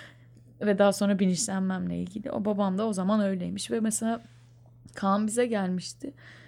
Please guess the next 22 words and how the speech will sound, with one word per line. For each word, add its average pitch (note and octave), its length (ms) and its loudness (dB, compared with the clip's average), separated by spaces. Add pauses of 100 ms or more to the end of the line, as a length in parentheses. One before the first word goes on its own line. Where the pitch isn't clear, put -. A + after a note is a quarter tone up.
(460)
Babam G#3+ 380 4
da D#4+ 80 4
eve A3+ 200 6
sinirli A3 480 2
gelmişti F#3 500 0
ve B3 80 2
Kaan'ı G#3+ 420 2
böyle A3 260 2
kovuşunu G#3 520 0
hatırlıyorum. E3+ 640 -2
Neden? G#3+ 340 0
İşte G#3 280 -6
bir G3+ 80 -6
kadınla G3+ 420 -2
bir G3 60 0
erkek, F#3+ 440 -4
bir G3 80 -8
kız - 320 -10
çocuğuyla F#3 360 -6
bir - 40 -4
erkek - 360 -6
çocuğu, A2+ 320 -6